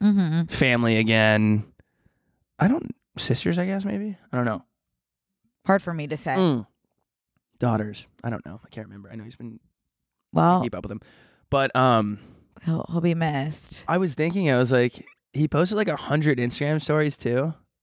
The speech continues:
Speaker 2: Oh, Josh Allen commented on it.
Speaker 1: Yeah.
Speaker 2: He posted, like, a hundred stories. And I was like, "There's no way this dude, he's capable,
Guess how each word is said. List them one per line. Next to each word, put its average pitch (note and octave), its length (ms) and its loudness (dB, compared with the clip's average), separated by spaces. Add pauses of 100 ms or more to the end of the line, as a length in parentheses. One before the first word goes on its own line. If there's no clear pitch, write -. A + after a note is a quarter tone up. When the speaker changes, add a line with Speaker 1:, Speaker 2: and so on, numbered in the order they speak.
(360)
Speaker 2:
Oh, C3 160 0
Josh C3 240 -2
Allen A#2 300 -4
commented - 380 -8
on - 180 -10
it. - 120 -10 (880)
Speaker 1:
Yeah. D3 340 -8
Speaker 2:
He D#3+ 60 -4
posted, G3 300 0
like, D#3+ 80 -8
a - 20 -10
hundred D3+ 240 2
stories. A2 580 -2 (1080)
And B2+ 200 2
I B2+ 80 4
was B2 120 2
like, C3+ 100 0
"There's E3+ 140 -2
no A#3+ 120 -2
way A3+ 180 -2 (160)
this E3 260 2
dude, D#3+ 480 0 (960)
he's A#3+ 220 2
capable, F3+ 720 0